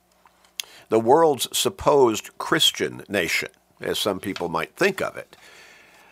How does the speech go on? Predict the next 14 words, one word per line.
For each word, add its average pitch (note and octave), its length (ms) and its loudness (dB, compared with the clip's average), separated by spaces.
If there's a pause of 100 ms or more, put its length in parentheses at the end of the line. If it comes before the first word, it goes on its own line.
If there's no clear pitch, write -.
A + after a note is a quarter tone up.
(1120)
As, A2+ 280 2 (1200)
but C3+ 140 4
according D3 480 2
to B2 120 -2
the G#2 120 -2
Gideon's A#2+ 580 2
International A#2 1040 2
website, G#2+ 880 -2 (720)
they C#3 320 2
alone, D3+ 840 2 (480)
just D3 420 2
that D3 240 4
one D3+ 400 0
group, F3 500 0